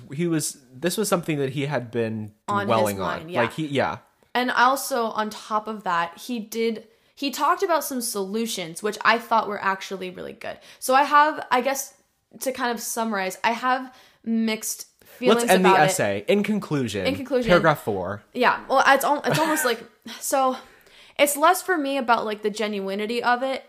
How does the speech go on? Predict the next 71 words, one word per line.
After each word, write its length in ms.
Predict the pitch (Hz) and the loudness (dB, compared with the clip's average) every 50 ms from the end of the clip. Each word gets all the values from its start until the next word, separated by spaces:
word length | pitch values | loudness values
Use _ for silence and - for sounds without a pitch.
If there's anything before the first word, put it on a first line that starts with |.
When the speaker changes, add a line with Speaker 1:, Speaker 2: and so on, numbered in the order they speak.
| _ | _
Speaker 2:
And, 280 | - 226 214 214 214 202 - _ _ _ _ _ _ _ | -4 -4 -4 -4 -6 -8 -12 _ _ _ _ _ _ _
I 60 | - | 0
mean, 100 | 262 254 | 2 2
it 100 | 240 - | 2 4
is 160 | - 233 220 | 4 2 2
about 180 | 196 196 180 - | 2 -2 -4 -4
that. 180 | 175 165 - - | -4 -8 -6 -4
But, 140 | 220 - - | -2 0 0
uh, 140 | 233 220 - - 220 | 0 0 -2 -2 0
right 180 | 240 247 233 247 | 0 0 0 2
now, 200 | 247 254 277 294 | 2 4 4 4
I 80 | 285 | 4
guess 180 | 254 262 254 - | 2 0 -2 -2
the 80 | 240 | -6
thing 180 | 226 - 247 240 | -6 -4 -2 -2
that 100 | 226 - | -2 0
Speaker 1:
Well, 80 | - 220 | 0 0
Speaker 2:
I'm 40 | 220 | 2
Speaker 1:
he 60 | 220 | 2
Speaker 2:
the 60 | 214 220 | 2 4
Speaker 1:
took 60 | - | 6
Speaker 2:
most 160 | 220 233 233 | 6 6 6
Speaker 1:
accountability. 500 | - 208 190 175 - 120 110 104 110 - | 6 4 4 4 4 2 2 2 2 2
Speaker 2:
confused 140 | 123 156 220 | 2 0 0
about, 280 | 220 196 175 170 - 220 | 0 0 -2 -2 -4 0
yeah, 200 | 240 254 196 175 | 4 4 4 4
the 80 | 220 | 4
thing 160 | 240 311 302 311 | -2 -2 -4 -2
that 80 | 330 339 | -2 0
I'm 80 | 320 | -2
the 60 | 302 | 0
most 220 | 269 247 240 240 - | -2 -2 -4 -4 -6
confused 420 | 247 220 220 - 214 214 208 - | -8 -10 -8 -8 -8 -8 -6 -6
about 220 | 202 196 190 180 180 | -2 -2 0 0 0
right 140 | 180 180 | -4 -4
now 360 | 190 190 190 190 196 208 220 220 - - - _ _ | -4 -2 0 0 0 0 -2 -6 -12 -20 -20 _ _
is 160 | 226 226 190 | 0 0 0
where 220 | 190 185 226 233 | 2 6 6 6
do 80 | 240 247 | 6 6
we 100 | 233 233 | 2 0
go 140 | 226 214 196 | 0 0 -2
from 220 | - - 175 180 | -2 -6 -12 -14
here, 260 | 165 190 170 - - _ _ _ _ _ _ _ _ _ | -12 -14 -14 -14 -16 _ _ _ _ _ _ _ _ _
right? 280 | - 190 190 214 - - | 0 0 0 0 2 2
Speaker 1:
Well, 60 | 180 | 4
he 60 | 190 185 | 4 6
said 60 | 190 | 6
Speaker 2:
Because 100 | 202 196 | 6 6
Speaker 1:
he's 100 | 208 - | 6 6
taking 240 | 202 180 185 190 185 | 2 2 2 0 0
a 60 | 175 | 0
break. 460 | 131 120 110 107 110 - - - - _ _ _ _ - _ | 0 0 0 0 -2 -6 -10 -20 -20 _ _ _ _ -10 _
Speaker 2:
Which 180 | 285 269 - 320 | -4 -4 -2 -2
I 40 | |
think 160 | 302 311 311 285 | -2 -2 -2 -2
is 100 | 240 - | -2 2
great. 200 | 262 214 - - | 2 2 2 4
Speaker 1:
Yeah. 120 | 196 240 | 2 2
Speaker 2:
But 80 | 262 - - | 2 4 4
on, 140 | 254 254 269 - | 2 2 2 0
and 100 | 262 254 | 2 2
on 120 | 254 262 | 4 4
the 100 | 247 226 | 2 0
one 300 | 226 214 233 277 320 330 | 0 0 0 0 0 0
hand, 440 | 311 262 247 202 190 190 196 220 220 - - - - - _ _ _ _ _ _ _ _ - | -2 -6 -6 -6 -6 -6 -8 -8 -10 -12 -18 -20 -20 -20 _ _ _ _ _ _ _ _ -4
you 100 | 254 233 | -2 0
know, 280 | 220 202 196 196 190 - | 0 2 2 0 0 0
when 180 | 214 240 240 240 | 0 0 0 0
it, 300 | - - - - - 214 | -4 -6 -14 -16 -18 -16
for 220 | - - 247 240 | -2 0 0 0
me, 440 | 240 240 233 233 247 254 277 302 | 0 -2 -2 -2 -2 -2 -2 -4